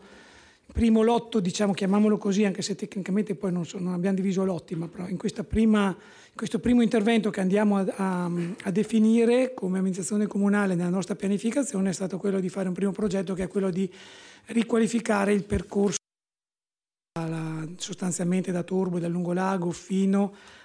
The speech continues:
alle Busatte, e, ehm,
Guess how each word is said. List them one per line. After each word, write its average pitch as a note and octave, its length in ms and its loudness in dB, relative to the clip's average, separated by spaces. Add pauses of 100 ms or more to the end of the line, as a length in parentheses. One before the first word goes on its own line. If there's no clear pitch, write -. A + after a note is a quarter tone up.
(100)
alle G3 300 -4
Busatte, G#3 840 0 (420)
e, F3 1120 0 (1300)
ehm, F3 300 -4